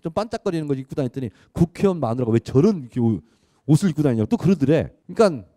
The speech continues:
그건 마누라가 뭐 당할 일이지 뭐. 나는 국회의원 해야 되겠어. 하여튼 마누라도 안 좋아. 그게 가족들은 별로 안 좋아요. 예? 그러니까 가족이 어떻게 되거나 말거나 관계없는 사람들은 국회의원 하세요. 예?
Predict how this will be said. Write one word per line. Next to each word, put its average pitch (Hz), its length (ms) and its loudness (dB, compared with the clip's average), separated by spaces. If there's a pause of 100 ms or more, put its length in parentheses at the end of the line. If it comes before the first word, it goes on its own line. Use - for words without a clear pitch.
(200)
그건 190 220 -2
마누라가 196 440 -4
뭐 165 120 0
당할 135 420 -4
일이지 139 240 -2
뭐. 101 160 -2
나는 147 200 2
국회의원 175 260 0
해야 233 80 6
되겠어. 147 380 -2 (1500)
하여튼 247 260 2
마누라도 214 380 6
안 185 160 2
좋아. 147 280 6 (440)
그게 220 80 0
가족들은 220 500 -4
별로 202 260 2
안 131 160 0
좋아요. 135 360 2
예? 180 120 -4 (420)
그러니까 196 360 2 (280)
가족이 208 360 2
어떻게 180 220 6
되거나 190 400 6
말거나 170 380 4
관계없는 190 480 2
사람들은 208 400 0
국회의원 156 280 -2
하세요. 156 260 0
예? 208 160 2